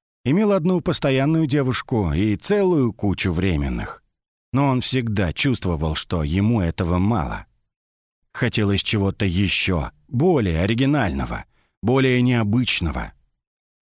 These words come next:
Порой возникало ощущение, что он рождён не для этой жизни. И вот он дождался. Последняя пара дней полностью изменила его взгляд на мир.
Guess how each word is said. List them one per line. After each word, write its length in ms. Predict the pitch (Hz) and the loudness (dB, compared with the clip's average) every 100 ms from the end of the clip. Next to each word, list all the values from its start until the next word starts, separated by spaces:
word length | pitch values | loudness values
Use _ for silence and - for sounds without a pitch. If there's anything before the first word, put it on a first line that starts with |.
| - | -2
Порой 420 | 156 190 117 76 | 0 2 2 2
возникало 480 | 123 156 160 151 147 | 2 2 2 2 2
ощущение, 640 | 127 143 - 160 98 85 | 2 0 2 2 2 0
что 240 | - 127 127 | 0 0 0
он 120 | 127 | 2
рождён 600 | 120 107 101 120 92 71 _ | 0 0 0 0 0 -4 _
не 220 | 117 117 | 0 2
для 320 | 101 113 110 - | 2 0 0 0
этой 360 | 107 87 - 78 | -2 -2 -2 -2
жизни. 600 | 76 90 67 65 55 - _ _ _ _ - | 0 -2 -2 -4 -8 -12 _ _ _ _ -4
И 120 | 92 | -2
вот 280 | 73 85 151 | -2 -2 0
он 260 | 139 113 - | 0 0 -4
дождался. 760 | 104 143 139 120 87 - - 73 _ _ _ _ _ _ _ _ - | -2 0 0 -2 -2 -4 -6 -8 _ _ _ _ _ _ _ _ -4
Последняя 580 | 143 - 196 160 156 147 | -2 2 2 2 0 2
пара 260 | 151 147 | 0 2
дней 240 | 135 156 143 | 2 0 0
полностью 800 | - 175 160 98 80 - 92 | -2 0 2 2 0 -2 -2
изменила 520 | 90 104 110 117 113 92 | 0 2 2 2 2 2
его 320 | 85 92 95 | 0 0 0
взгляд 460 | 80 76 90 80 | -2 0 0 0
на 140 | 98 95 | 0 0
мир. 320 | 85 65 - | 0 -2 -8